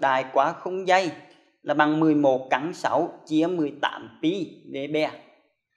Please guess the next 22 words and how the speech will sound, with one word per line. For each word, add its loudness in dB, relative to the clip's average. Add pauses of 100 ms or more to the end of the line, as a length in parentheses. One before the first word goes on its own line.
(440)
Tần 6
số -2
xuất -6
điện -2
động 2
xuất -8
hiện -4
trong -2
khung -6
dây 2
là -2 (400)
A 0
sáu -4
mươi -10
héc, -6 (520)
B -4 (280)
năm -4
mươi -2
héc, -4 (580)
C 0 (320)
tám -4
mươi -12